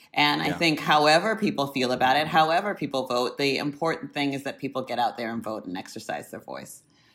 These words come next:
Speaker 2: Absolutely. Absolutely. Now I wanna, whew, I wanna deep dive here. You know, racial injustice is a very known thing that's been happening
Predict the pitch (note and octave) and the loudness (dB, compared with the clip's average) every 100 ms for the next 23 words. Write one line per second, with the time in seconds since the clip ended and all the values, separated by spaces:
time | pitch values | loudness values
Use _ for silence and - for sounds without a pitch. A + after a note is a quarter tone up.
0 | _ - B2+ D3 _ _ - - C3 B2 | _ -8 -6 -6 _ _ -14 -2 2 4
1 | A#2+ - _ - G2+ A#2+ B2+ F2 E2 _ | 4 2 _ -12 -2 -2 -2 -8 -20 _
2 | _ B2 C#3 C3+ - G#2+ A2+ F#2+ F#2+ F#2+ | _ -2 -2 -2 -6 -2 -2 -2 -6 -4
3 | A2+ B2+ C#3+ A#2 - _ _ - _ _ | -2 0 0 -2 -4 _ _ -20 _ _
4 | _ _ _ _ - A4 F4 - - A#2+ | _ _ _ _ 4 6 6 2 -2 2
5 | C3+ C3 D#3 D3 D#3+ D#3 A#2+ A2 G#2+ G#2+ | 2 2 4 10 10 10 6 2 2 -2
6 | A#2+ A#2 A2+ A2 G2+ C3+ F3 - F3 C#3 | -2 0 2 0 0 -2 0 -2 -4 -4
7 | G2+ B2 B2 - G#2+ F#2 G#2+ G#2 A#2 A#2+ | 0 0 0 -4 -8 -6 -8 -4 0 0
8 | A2+ A2+ G#2 G2 F#2+ - F#2 F#2+ F2+ F2+ | 0 -4 -4 -6 -6 -8 -14 -10 -10 -10
9 | F2+ F#2 | -12 -14